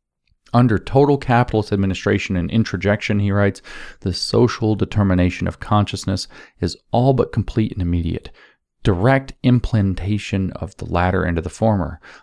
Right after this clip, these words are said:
Under these circumstances, radical change in consciousness is the beginning."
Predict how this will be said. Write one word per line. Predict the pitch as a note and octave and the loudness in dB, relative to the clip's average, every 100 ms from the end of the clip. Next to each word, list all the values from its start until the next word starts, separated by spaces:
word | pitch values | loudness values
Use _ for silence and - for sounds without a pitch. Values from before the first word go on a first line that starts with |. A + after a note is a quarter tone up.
| - | 0
Under | A2 G2+ | 4 4
these | G#2 A#2+ | 4 2
circumstances, | - C3 C3 A2+ A2 G#2+ F2+ | 2 0 0 0 -2 -2 -4
radical | F#2+ G#2+ C3 C3+ | 0 2 0 0
change | - A2+ A2 G2+ | -2 2 2 0
in | F#2 | -2
consciousness | A2 G#2 G#2+ - G2+ - | 0 0 -2 -4 -4 -4
is | A2 G#2 F#2+ | -4 -4 -4
the | |
beginning." | F#2 F2+ - - B2+ A#2+ E2 | -6 -8 -8 0 2 2 -2